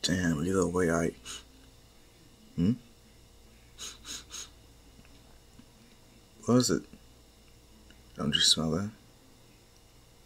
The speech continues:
Someone's here. Izuku taking out the sword, blade,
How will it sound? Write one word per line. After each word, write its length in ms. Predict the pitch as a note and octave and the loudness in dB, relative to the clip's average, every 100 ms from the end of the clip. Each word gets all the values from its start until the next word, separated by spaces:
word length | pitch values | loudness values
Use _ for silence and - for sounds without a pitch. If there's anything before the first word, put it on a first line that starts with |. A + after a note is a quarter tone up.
| - - - - - - - - - - - - | -20 -20 -20 -20 -18 -20 -20 -20 -20 -20 -20 -14
Someone's 400 | - - F2+ F2 | -6 -2 0 0
here. 240 | E2+ E2+ D#2 - - - - - - - - - | 0 -2 -4 -10 -20 -20 -20 -20 -20 -20 -20 -10
Izuku 380 | F#2+ A2 B2+ A#2+ | -2 2 6 8
taking 240 | A2+ G#2+ | 10 8
out 120 | G2 | 6
the 80 | F#2 | 6
sword, 480 | - C#3+ C#3+ C#3 C3 - - - - | 8 12 12 12 8 -8 -16 -18 2
blade, 680 | G2+ G#2+ A2 A2 G#2+ E2+ | 8 8 10 8 6 2